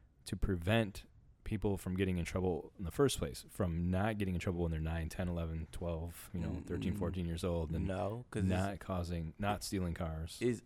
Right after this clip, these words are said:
Speaker 2: up t-, it's up to you. But, like, if you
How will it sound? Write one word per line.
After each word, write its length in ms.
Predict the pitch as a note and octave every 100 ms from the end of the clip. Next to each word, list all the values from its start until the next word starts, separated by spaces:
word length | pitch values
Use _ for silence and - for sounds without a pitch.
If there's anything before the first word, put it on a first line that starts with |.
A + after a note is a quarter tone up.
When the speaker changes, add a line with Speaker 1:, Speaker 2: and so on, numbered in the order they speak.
| -
Speaker 2:
up 300 | G#2 A2+ -
t-, 120 | - -
it's 200 | C3+ C#3
up 220 | C3 C3+ -
to 80 | A2+
you. 280 | A#2 A2 F#2+
But, 140 | G2 A2+
like, 300 | A2 G2+ G2 - - -
if 160 | A2+
you 680 | A#2+ D#3 E3+ D#3+ D#3 C#3 A2+